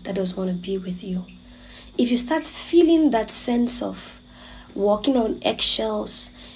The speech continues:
if you start feeling like, "If I say this, my relationship will be over. If I express myself like this, she will leave me, he will leave me," I'm sorry to say you're in the wrong place. You have to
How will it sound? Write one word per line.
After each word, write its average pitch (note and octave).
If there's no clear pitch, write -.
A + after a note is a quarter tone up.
if G#3+
you G#3
start C4
feeling C#4+
like, F#3+
"If G3
I F#3
say C4
this, -
my F#3+
relationship G#3+
will G#3+
be F#3+
over. G3+
If A3+
I G3+
express -
myself A3+
like G3+
this, G3+
she -
will F#3+
leave A#3
me, G3+
he A#3+
will G3+
leave A3
me," G3
I'm G#3+
sorry G#3+
to A#3
say -
you're G3
in F#3+
the F#3+
wrong G3
place. -
You G#3
have G#3+
to F#3+